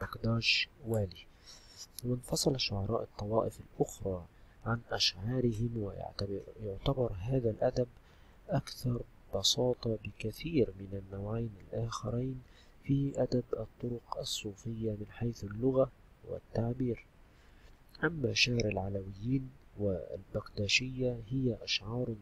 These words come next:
مرتبطة بأهل بيت آل محمد صلى الله عليه وسلم وبعلي، وهي إحدى الأشعار الهامة الرئيسية، ومدح اثنا عشر إمامًا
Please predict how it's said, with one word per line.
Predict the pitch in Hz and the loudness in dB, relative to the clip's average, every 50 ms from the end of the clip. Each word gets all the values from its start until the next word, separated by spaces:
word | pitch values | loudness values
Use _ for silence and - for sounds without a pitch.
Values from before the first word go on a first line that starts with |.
| 101 101 | -8 -12
مرتبطة | 98 - - - - 123 123 123 123 117 - - 110 107 - - | -12 -14 -14 -8 -4 -4 -2 0 -2 -2 0 -2 -2 -2 -2 -4
بأهل | 98 - 117 120 107 101 104 104 - | -2 -2 -2 -2 -2 -2 -4 -2 0
بيت | 113 120 117 - - - | 0 -2 -2 -4 -6 -4
آل | 95 113 127 127 117 113 107 | 0 2 2 2 0 -2 -6
محمد | 104 - - 113 113 110 107 107 107 - 113 113 107 | -6 -10 -10 -10 -8 -6 -6 -8 -6 -6 -6 -6 -2
صلى | - - - 113 120 113 104 101 95 | -4 -4 -4 -4 -6 -4 -4 -4 -4
الله | 98 104 107 107 101 107 107 101 95 | -2 -4 -2 -2 -4 -6 -8 -6 -6
عليه | 98 98 104 110 110 104 101 107 101 | -8 -4 -4 -4 -4 -4 -8 -10 -10
وسلم | 98 90 - - 113 117 104 101 101 104 - - - - - - - - - - - - | -8 -8 -6 -2 -2 0 0 -2 -4 -6 -8 -16 -20 -20 -20 -20 -20 -20 -20 -20 -6 -2
وبعلي، | 113 117 113 117 110 104 107 117 117 123 143 139 - - - - - | -2 2 2 2 2 2 2 2 4 4 4 2 2 -8 -16 -10 -8
وهي | 92 95 101 101 98 95 107 | -6 -6 -4 -4 -6 -4 -4
إحدى | 120 - - - - | -6 -8 -8 -8 -8
الأشعار | - - 95 - - - 113 123 123 117 | -6 -6 -4 -6 -4 -2 -2 0 0 0
الهامة | 113 107 101 98 107 127 131 127 120 117 117 113 | -2 -4 -6 -6 -6 -6 -6 -6 -4 -4 -4 -4
الرئيسية، | - - 117 117 - 104 98 90 101 - - - 139 123 107 95 82 - - - - - - - - - - - | -2 -2 -4 -4 -2 -8 -8 -6 -2 4 4 4 4 4 0 -8 -10 -10 -12 -20 -20 -20 -20 -20 -20 -20 -8 0
ومدح | 104 101 92 85 73 73 76 - 101 110 120 - - - 113 - 127 | 2 2 2 2 -2 -10 -14 -8 -6 -6 -6 -6 -10 -14 -14 -12 -12
اثنا | 131 - - - 113 107 107 104 104 107 | -12 -12 -12 -10 -8 -6 -4 -4 -2 -2
عشر | 123 - - 120 107 107 - | -2 0 0 0 -2 -4 -6
إمامًا | 117 117 117 131 139 131 127 127 127 127 | -6 -2 2 2 4 4 4 2 0 0